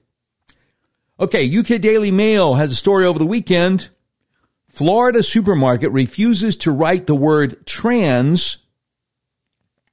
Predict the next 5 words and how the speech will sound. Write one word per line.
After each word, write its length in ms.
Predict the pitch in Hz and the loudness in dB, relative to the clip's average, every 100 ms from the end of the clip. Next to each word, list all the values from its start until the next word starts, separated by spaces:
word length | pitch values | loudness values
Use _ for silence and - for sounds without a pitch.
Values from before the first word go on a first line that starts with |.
| _ _ _ _ _ _ - | _ _ _ _ _ _ -4
in 180 | 147 143 | -2 -2
icing 560 | 147 208 - 135 151 - _ _ _ _ _ _ _ _ - | -2 -4 -2 -2 -2 -6 _ _ _ _ _ _ _ _ -4
on 140 | 139 | -4
a 60 | 135 | -4
cake 520 | - 214 175 - | -4 -2 -2 -4